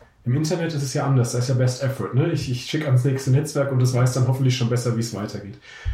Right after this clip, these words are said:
Und was das Just-in-Time-Routing macht, ist, ich, ich entscheide mich für die Route und wenn dann irgendwo ein Kanal kommt, der keine Balance hat,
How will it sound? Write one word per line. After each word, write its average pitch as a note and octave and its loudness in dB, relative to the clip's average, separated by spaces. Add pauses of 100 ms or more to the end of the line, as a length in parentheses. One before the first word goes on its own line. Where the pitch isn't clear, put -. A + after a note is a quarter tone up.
(140)
Und B2 2
was B2 4
das C3 -4
Just-in-Time-Routing C#3 0
macht, B2 2
ist, - -8
ich, A#2+ -6
ich - -6
entscheide C#3+ -2
mich D#3+ -2
für D3 -2
die C3+ 2
Route D#3+ -2
und D3+ 0
wenn D3 0
dann D3 0
irgendwo F#3 -2
ein E3+ -4
Kanal D3+ -2
kommt, C#3 -6
der C#3 -2
keine C#3 -2
Balance C3 0
hat, - -14